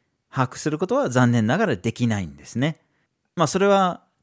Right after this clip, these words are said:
隠しているし、その国同士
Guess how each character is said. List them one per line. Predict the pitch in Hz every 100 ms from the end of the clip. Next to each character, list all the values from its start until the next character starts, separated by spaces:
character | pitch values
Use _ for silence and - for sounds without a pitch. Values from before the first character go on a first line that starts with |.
| -
隠 | 147 - 151
し | -
て | 139 123
い | 131 131
る | 127 120 -
し、 | - 165 151 117
そ | -
の | 110 107 _ _ _
国 | - 151 151
同 | 165 190
士 | - 110